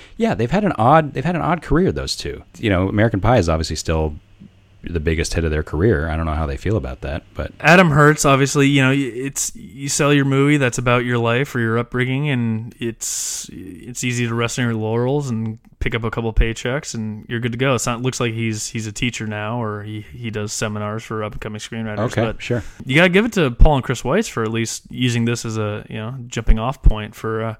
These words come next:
Speaker 2: sort of eclectic careers, both of them.
Speaker 1: I, you know, I think it's a perfectly well-directed little movie. I mean, there's nothing fancy about it, for sure, but they're,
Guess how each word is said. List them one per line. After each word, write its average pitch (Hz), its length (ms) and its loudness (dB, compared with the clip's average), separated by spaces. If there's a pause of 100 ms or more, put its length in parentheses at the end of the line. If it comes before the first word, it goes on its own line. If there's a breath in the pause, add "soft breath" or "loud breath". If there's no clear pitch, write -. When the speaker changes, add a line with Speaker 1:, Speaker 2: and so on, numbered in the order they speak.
(180)
Speaker 2:
sort 156 240 2
of 131 140 -2
eclectic - 720 -2 (420)
careers, 117 680 0
both 131 260 0
of 104 80 -4
them. 107 220 -8 (240)
Speaker 1:
I, 131 220 -6
you 196 120 -2
know, 190 80 2
I 175 80 0
think - 160 -2
it's - 140 -4
a 202 40 -4
perfectly 185 540 2
well-directed 151 800 -2
little 170 160 0
movie. 165 300 2
I - 20 0
mean, 95 140 0
there's 104 180 2
nothing 117 320 2
fancy 117 400 -2
about 78 260 0
it, 110 140 -2
for - 80 -12
sure, 123 340 2
but 101 220 0
they're, 101 340 0